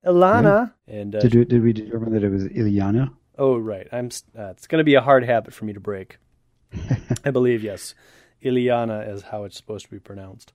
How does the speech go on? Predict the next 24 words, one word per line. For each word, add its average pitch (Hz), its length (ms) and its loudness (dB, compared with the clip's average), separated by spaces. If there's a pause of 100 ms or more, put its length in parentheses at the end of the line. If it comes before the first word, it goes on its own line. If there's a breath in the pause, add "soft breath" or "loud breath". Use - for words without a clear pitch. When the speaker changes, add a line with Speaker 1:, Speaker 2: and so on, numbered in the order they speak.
Speaker 1:
Uh, 107 200 -4
and 131 120 0
Illyana, 165 600 6
she's 175 180 -4
a 147 60 4
Muppets 127 440 2
fan. 170 300 -2
She's 156 180 -8
got 123 180 0
a 107 40 -2
Fozzie 120 440 2
Bear 113 240 0
doll, 120 280 0
which 147 140 -4
is 107 60 -20
kinda 101 200 -12
cool. 107 340 -12 (140)
Speaker 2:
Which 127 140 -6
she's 110 180 -6
had 110 180 -6
in 110 140 -2
a 95 60 -4
previous 110 520 -6
issue. 95 260 -10